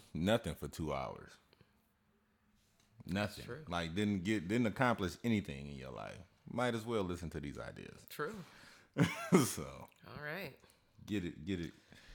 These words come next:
Speaker 2: Sorry, I don't know how we start getting on you when we was talking about iPhones, talking about Maybe Bay.
Speaker 1: Yeah, we was talking about Maybe Bay for the people that got iPhones, the people that, when you try to delete that person number out your phone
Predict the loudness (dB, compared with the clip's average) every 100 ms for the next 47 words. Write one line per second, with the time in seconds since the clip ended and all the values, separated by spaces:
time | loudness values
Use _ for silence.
0 | -20 -20 -10 0 2 4 4 2 0 -2
1 | -4 -6 -8 -6 -4 -4 -8 -16 -20 -20
2 | -18 -10 -8 -6 -6 -6 -4 -6 -6 -4
3 | -2 -2 -2 -4 -2 -2 0 2 4 2
4 | 4 6 6 2 -2 -2 -4 -6 -6 -4
5 | -4 -2 -2 -4 -4 -2 -2 -6 -2 6
6 | 8 8 4 4 4 4 6 6 6 4
7 | 6 8 8 4 -4 -18 -6 -4 0 0
8 | 0 -2 0 0 0 0 -2 -6 -6 -8
9 | -10 -16 -14 -14 -8 -8 -6 -6 -6 -8
10 | -12 -20 -20 -20 -20 -14 -12 -8 -4 -4
11 | -4 -8 -4 -2 -2 -2 2 2 2 2
12 | 2 2 0 -2 -6 -2 0 2 2 0
13 | -2